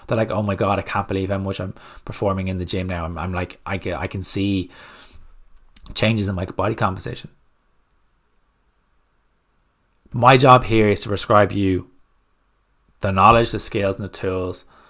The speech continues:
that will get you through your worst days and not just your best days.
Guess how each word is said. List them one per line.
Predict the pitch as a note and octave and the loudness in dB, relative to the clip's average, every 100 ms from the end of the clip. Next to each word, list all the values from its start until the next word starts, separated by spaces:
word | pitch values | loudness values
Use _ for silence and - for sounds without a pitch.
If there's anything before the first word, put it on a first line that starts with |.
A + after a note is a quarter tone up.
| _ _ _ _ - | _ _ _ _ -2
that | G2 F#2 | 0 -2
will | B2+ G#2+ F2+ F2+ F2+ - _ _ _ _ _ _ _ - | -4 -2 0 -2 -4 -10 _ _ _ _ _ _ _ -4
get | G2+ | -2
you | B2+ | -2
through | A#2+ B2 | 0 2
your | G#2+ G2+ | 2 2
worst | F#2+ F#2+ - | 0 -2 -4
days | F#2 E2+ - - | -6 -6 -10 -8
and | A2 G2+ | -6 -2
not | F#2 | -4
just | - - - | -4 -6 -6
your | |
best | - E2 - | -4 -4 -6
days. | F2 - - | -10 -12 -18